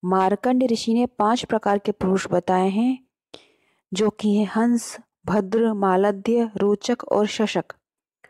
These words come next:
मार्कंड ऋषि ने कितनी प्रकार की स्त्रियों को, का वर्णन किया है? तो इन्होंने बताई है पांच प्रकार की, हस्तिनी, शंखिनी, पद्मिनी, डंकिनी। आंसर है ऑप्शन सी,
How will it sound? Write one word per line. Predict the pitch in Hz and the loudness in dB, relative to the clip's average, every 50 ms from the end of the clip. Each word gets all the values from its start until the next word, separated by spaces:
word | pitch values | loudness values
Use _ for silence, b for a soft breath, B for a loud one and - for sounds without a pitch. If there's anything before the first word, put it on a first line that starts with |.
| b b b _ | b b b _
मार्कंड | 190 190 190 190 190 208 214 - - 277 285 285 294 | -2 0 2 2 2 0 0 0 0 0 2 2 2
ऋषि | 277 269 240 - 240 | 2 0 0 0 0
ने | 240 254 | 0 0
कितनी | 247 - - 226 - _ 262 277 285 | 0 -2 -4 -6 -4 _ -2 -2 0
प्रकार | - 240 226 - 202 202 202 202 | 0 -2 -2 0 0 0 0 0
की | 196 - 208 - - | -2 -2 -2 0 0
स्त्रियों | 202 - - - 196 208 214 214 214 202 | -2 -2 -6 -2 0 2 2 2 2 0
को, | - - 208 220 226 - _ _ _ _ _ _ _ _ _ _ _ _ _ _ _ _ | 0 0 0 0 0 -2 _ _ _ _ _ _ _ _ _ _ _ _ _ _ _ _
का | 240 233 | -2 0
वर्णन | 220 208 196 196 202 202 208 | 2 2 2 2 2 2 0
किया | 190 - - 175 175 170 | 0 -2 -2 0 0 0
है? | 160 165 156 165 160 b b b b b b b b b _ _ - | 0 -2 -4 -6 -8 b b b b b b b b b _ _ -2
तो | 220 226 226 226 226 226 b b b b b b b | 0 0 2 2 0 -2 b b b b b b b
इन्होंने | - 214 220 226 226 - | -2 0 2 2 2 2
बताई | 214 208 - 196 202 208 208 | 0 0 0 2 2 2 2
है | 226 220 | 0 -2
पांच | - - 208 202 214 226 - | -2 -2 0 0 0 0 -2
प्रकार | - - 226 220 - 226 220 220 226 | -2 -2 -2 -2 0 0 0 0 0
की, | 220 - 247 240 | -2 -2 -2 -2
हस्तिनी, | 214 202 196 190 - - _ - 240 226 233 233 233 220 | 0 0 -2 -2 -4 -6 _ -2 0 0 2 2 0 0
शंखिनी, | - 214 196 208 202 - 233 226 226 233 233 | 0 0 0 0 0 -2 -2 0 0 0 0
पद्मिनी, | 226 - 208 196 196 202 208 214 214 220 220 220 | 0 0 -2 -2 0 0 0 2 2 2 2 2
डंकिनी। | 202 208 196 202 196 190 - 208 208 214 233 254 262 B B B B B B - | 2 2 2 2 0 -2 -2 0 0 2 2 0 0 B B B B B B -2
आंसर | - 180 190 202 208 208 - - 247 254 247 | 0 0 2 2 2 0 0 -2 -2 0 2
है | 247 247 254 254 - - - | 2 2 2 0 -2 -2 -2
ऑप्शन | - 196 196 - - 220 - - 226 220 214 | 0 0 0 0 -4 -6 -4 -2 0 0 0
सी, | 208 - - - - 214 233 240 254 | -2 -4 -10 -6 -4 -2 -2 -2 -2